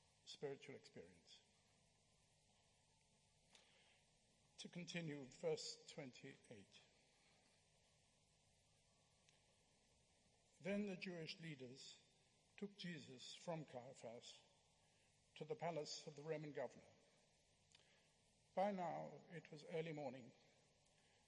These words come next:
and to avoid ceremonial uncleanness, the Jews did not enter the palace because they wanted to be able to eat the Passover. So Pilate came out to them and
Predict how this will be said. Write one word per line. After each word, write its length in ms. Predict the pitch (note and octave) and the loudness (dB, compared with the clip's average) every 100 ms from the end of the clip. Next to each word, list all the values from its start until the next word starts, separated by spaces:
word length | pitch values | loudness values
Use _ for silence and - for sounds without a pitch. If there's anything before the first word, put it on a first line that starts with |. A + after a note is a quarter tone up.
| - | -6
and 100 | C#3+ | -4
to 80 | D#3+ | -4
avoid 360 | E3 F3 G3 F3+ | 0 4 4 2
ceremonial 720 | - - E3+ E3+ F3 F3+ E3+ D#3 | -2 2 2 4 2 2 0 0
uncleanness, 800 | D3 - F#3 C3+ F#2 - - - - - - - - - - - - | -2 -2 -2 -2 -6 -8 -8 -8 -14 -20 -20 -20 -20 -20 -20 -20 -20
the 80 | - | -12
Jews 240 | C3+ E3+ F3 | -6 -4 -6
did 100 | F#3 | -4
not 220 | F3 G3 E3+ | 0 0 0
enter 260 | C#3+ A2+ - | -6 -6 -10
the 100 | A2+ | -10
palace 480 | - A#2 C3+ - - - - - - - - - | -4 -4 -4 -6 -12 -14 -20 -20 -20 -20 -20 -14
because 180 | D3 | -8
they 140 | - D3+ | 4 4
wanted 320 | D#3+ E3+ - | 6 0 -2
to 80 | - | -6
be 160 | E3 | 2
able 160 | D3 C#3+ | 2 2
to 160 | - C#3 | -6 -10
eat 140 | B2+ | -12
the 100 | - | -2
Passover. 480 | D3+ G#2+ - G2 - - - - - - - - - - - - - - - | -2 0 -6 -10 -14 -20 -20 -20 -20 -20 -20 -20 -20 -20 -20 -20 -20 -20 -10
So 180 | - F3+ | -2 -2
Pilate 480 | D3 G3 G#3+ G#3 - | 4 4 6 4 2
came 220 | F#3 E3 | 2 4
out 180 | D3+ - | 2 0
to 160 | - | -8
them 240 | C3+ C3 | -6 -6
and 80 | B2+ | -4